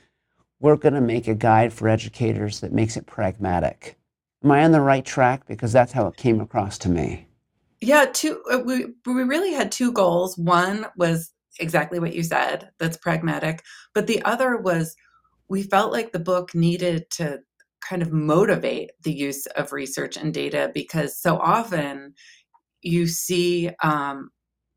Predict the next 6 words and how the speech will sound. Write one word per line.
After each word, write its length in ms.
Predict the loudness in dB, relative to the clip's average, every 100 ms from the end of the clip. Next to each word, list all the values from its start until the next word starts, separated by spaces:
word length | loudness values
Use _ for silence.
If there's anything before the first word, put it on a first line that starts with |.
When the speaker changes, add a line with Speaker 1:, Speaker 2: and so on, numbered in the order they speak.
| _ -8
Speaker 2:
research 640 | 2 2 4 2 2 0
that 160 | -2 -2
is 140 | -2 0
not 260 | 2 2
relevant 680 | 2 2 0 -2 -4 -4 -6 0
or 320 | 2 2